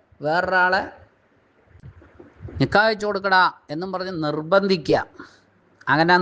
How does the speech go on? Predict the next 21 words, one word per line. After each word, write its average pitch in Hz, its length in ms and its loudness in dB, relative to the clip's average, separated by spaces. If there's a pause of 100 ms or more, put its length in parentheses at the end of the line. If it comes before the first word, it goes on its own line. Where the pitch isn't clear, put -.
(120)
നിർബന്ധത്തിന് 214 800 0
കീഴ്പ്പെട്ട് 170 420 -2 (180)
ഇവൻ്റെ 170 360 -2
സ്വയേഷ്ടപ്രകാരമല്ല 175 920 2 (840)
അങ്ങനെ 208 380 4 (100)
ചെയ്യൽ 220 300 4 (200)
എന്ന് 202 180 -2
പറയുന്ന 196 260 4
ഒരു 180 100 -4
സംഗതി 180 320 0
വരുമ്പോൾ, 160 400 2 (320)
അതേപോലെ 220 460 6
തന്നെ 208 240 -2
വൽ 190 220 -2
ഇഹ്റാമു 185 420 2
ബിനുസ്കിൻ, 165 480 -8 (600)
ഹജ്ജിന് 190 600 2 (120)
അല്ലെങ്കിൽ 202 300 0
ഉംറക്ക് 196 420 0 (100)
ഇഹ്റാം 208 360 4
ചെയ്തിരിക്കുന്നു 196 560 -6